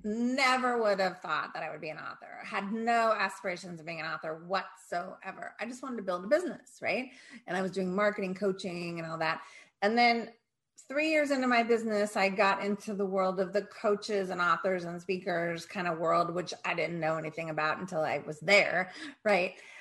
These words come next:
And then within a year or two of that, I noticed all these people popping up as authors and how people would put them on this huge pedestal because, wow, they're an author. This was back in two thousand and, you know,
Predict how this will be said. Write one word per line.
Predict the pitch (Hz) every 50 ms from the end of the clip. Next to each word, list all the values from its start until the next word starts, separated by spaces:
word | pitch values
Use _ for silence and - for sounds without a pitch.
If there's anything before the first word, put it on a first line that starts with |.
| - - _ -
And | 226 233 233 233 233 226 226 233 202
then | 262 269 262 269 262 254 254 254 247 - -
within | 254 254 269 262 262 302 285 269
a | 262
year | 226 220 233 254 262 269 269 254
or | 247
two | - - - 269 233
of | 233 220 202 226
that, | 190 202 208 226 233 214 202 -
I | - 202
noticed | 196 196 208 214 208 208 214 208 208 -
all | - 180 190 202
these | 208 202 202 202
people | - - - 226 202 208 208 190 180 180 180 180 180 180 - -
popping | - - 220 - 247 233 220 208
up | 175 175 -
as | 180 175 -
authors | - - 196 202 220 220 - 175 165 165 165
and | 175 180
how | 180 196 175 170 175 175 160 - - - - - _ _
people | - 240 214 180 220 208
would | 196 190 175 -
put | - 269 269
them | 233 202 185
on | 175 185
this | 175 165 175 -
huge | - 247 226 196 - -
pedestal | - 277 277 294 277 285 - 226 202
because, | 185 190 202 196 - 208 180 175
wow, | 175 190 214 277 277 247
they're | 214 208
an | 180 175 185 190 226 277
author. | 285 277 - - - - -
This | 170 190 190 190
was | 180 165
back | - 165 170 - 190
in | 160 175
two | - 180
thousand | 160 175 160 160 160 165 165 165
and, | 160 156 156 156 151 _ - - - - _ -
you | 180
know, | 170 151